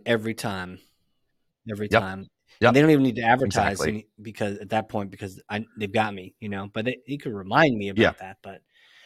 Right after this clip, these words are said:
Speaker 1: yeah.
Speaker 2: Yeah.
Speaker 1: That loyalty starts
Speaker 2: Yeah.
Speaker 1: building immediately. Let,
Speaker 2: Mm-hmm.
Speaker 1: let's talk, let's
Speaker 2: Mm-hmm.
Speaker 1: transition to the future. To, you know, what kind of
Speaker 2: Yeah.
Speaker 1: exciting trends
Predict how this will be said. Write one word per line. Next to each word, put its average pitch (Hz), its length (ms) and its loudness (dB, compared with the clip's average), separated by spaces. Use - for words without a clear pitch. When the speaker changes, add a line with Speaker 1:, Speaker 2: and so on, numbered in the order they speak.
Speaker 1:
yeah. 110 320 -2
Speaker 2:
Yeah. 92 240 0
Speaker 1:
That 110 140 -8
loyalty 117 500 0
starts 95 300 -2
Speaker 2:
Yeah. - 80 -20
Speaker 1:
building 107 420 -4
immediately. 104 720 -8
Let, 165 220 6
Speaker 2:
Mm-hmm. 214 80 6
Speaker 1:
let's 240 180 4
talk, 240 320 -2
let's 202 140 2
Speaker 2:
Mm-hmm. 208 60 0
Speaker 1:
transition 202 400 0
to 240 120 0
the 277 100 0
future. 123 320 -4
To, - 220 -10
you 165 120 0
know, 165 160 -4
what 151 380 -2
kind 220 240 -4
of 202 60 -6
Speaker 2:
Yeah. 180 40 -2
Speaker 1:
exciting 170 540 2
trends 151 520 -4